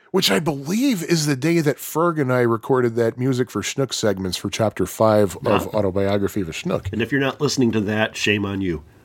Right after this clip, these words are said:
Speaker 1: Very shame. Uh, but that was at Galloping Ghost, of course,
Speaker 2: Of
Speaker 1: which
Speaker 2: course.
Speaker 1: i-, is one of the very few locations listed on Aurcade dot com as having this game. I, I've never heard of it until you suggested we cover it for the episode.
Speaker 2: Really?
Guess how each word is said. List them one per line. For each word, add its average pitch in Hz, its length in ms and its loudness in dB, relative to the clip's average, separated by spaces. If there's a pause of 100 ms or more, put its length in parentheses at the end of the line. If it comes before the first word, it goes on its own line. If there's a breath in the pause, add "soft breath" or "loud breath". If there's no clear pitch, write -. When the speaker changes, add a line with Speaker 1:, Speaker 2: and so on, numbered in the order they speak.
(340 soft breath)
Speaker 1:
Very 113 260 6
shame. 71 380 -2 (260 loud breath)
Uh, 123 340 2
but 113 280 -2
that 123 120 0
was 131 140 0
at 131 100 -2
Galloping 92 420 -2
Ghost, 73 340 -8
of - 100 -16
course, - 380 -4
Speaker 2:
Of - 60 4
Speaker 1:
which 127 100 4
Speaker 2:
course. - 200 0
Speaker 1:
i-, 190 120 0 (160)
is 170 180 2
one 196 160 0
of 208 60 2
the 170 80 4
very 143 400 -2
few 175 280 0
locations 143 920 0 (240 soft breath)
listed 135 400 2
on 120 140 2
Aurcade 123 420 0
dot 113 180 0
com 139 240 -2
as 101 120 -4
having 127 500 -2
this - 160 -4
game. 69 400 -8 (580 loud breath)
I, 226 180 2 (160)
I've 202 380 2
never 165 240 2
heard 208 220 2
of 135 100 2
it 131 80 0
until 143 300 0
you 143 180 2
suggested 131 500 0
we 110 120 0
cover 127 260 2
it 107 60 0
for 117 120 -2
the 101 140 0
episode. 69 480 -6 (220)
Speaker 2:
Really? 160 380 2